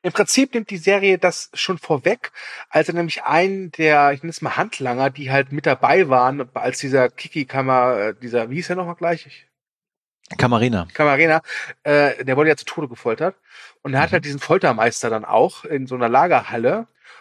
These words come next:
Speaker 1: und denkt halt anfangs, „Okay, ich fessel den halt und dann hau ich ein paar Mal drauf und dann sagt er mir schon alles.“ Und dann wird ihm halt klar, „Nee, das funktioniert so nicht“, weil dieser Typ halt wirklich, ähm, geschult wurde,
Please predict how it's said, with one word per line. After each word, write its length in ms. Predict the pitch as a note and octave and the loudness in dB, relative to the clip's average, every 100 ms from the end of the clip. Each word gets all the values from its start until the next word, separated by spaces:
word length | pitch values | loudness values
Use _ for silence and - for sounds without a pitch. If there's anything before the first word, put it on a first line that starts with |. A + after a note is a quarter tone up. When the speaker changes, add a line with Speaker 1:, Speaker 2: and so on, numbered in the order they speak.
| _ _ | _ _
Speaker 1:
und 320 | D3 C#3 - | -8 -6 -2
denkt 240 | E3+ F#3+ | -2 0
halt 220 | D#3+ D#3+ | -2 -2
anfangs, 340 | - E3 E3+ D#3+ | -2 0 0 -2
„Okay, 480 | D3 - D#3+ F#3 F#3 | -4 -2 -2 -2 -6
ich 140 | C#3+ | -10
fessel 280 | - F3 A3+ | -2 0 0
den 220 | G#3 G#3+ F#3 | 0 -2 0
halt 340 | G3+ B3 - | 0 0 -2
und 180 | F3+ D#3+ | -8 -4
dann 180 | D#3 D3+ - D#3+ | -6 -6 -2 2
hau 120 | F#3+ | 2
ich 120 | - | 2
ein 40 | |
paar 160 | - D#3 | -8 0
Mal 100 | D#3 | 0
drauf 320 | - D3 G3 | 4 2 2
und 60 | F3 | -2
dann 120 | E3+ | 0
sagt 200 | E3 - | 0 0
er 60 | C3+ | -4
mir 100 | A#2 | -4
schon 160 | A2 | -4
alles.“ 420 | G#2+ A2 - - _ _ _ - - - - _ _ | -6 -6 -12 -18 _ _ _ -20 -20 -20 -20 _ _
Und 100 | D3 | 0
dann 140 | D3 | 2
wird 180 | F3 - | 0 0
ihm 60 | E3 | 0
halt 120 | D#3+ | 0
klar, 240 | D#3 D3+ | 0 0
„Nee, 420 | D3+ A3 D3 B2 B2+ | 2 2 2 2 -4
das 180 | - - | -14 -8
funktioniert 500 | D#3+ D#3 D#3+ G#3+ A3 | -8 -6 -2 -2 -2
so 120 | C#3 | -4
nicht“, 280 | C3 D#3+ - | -2 -4 2
weil 120 | D3 | 0
dieser 240 | C#3+ C#3 - | 2 -2 0
Typ 380 | A3 F#3 F#3+ _ _ | -2 -2 -4 _ _
halt 320 | - D3+ - | -4 -2 0
wirklich, 480 | D#3+ A#3 D3+ F3+ - | 0 0 -4 -4 -4
ähm, 340 | D3 C#3+ C#3+ D3 _ - - _ _ | -2 -2 -4 -16 _ -20 -20 _ _
geschult 460 | - - C#4+ - | -2 4 2 4
wurde, 540 | C3+ A#2 A2+ A#2 E3 | 2 4 2 -4 -6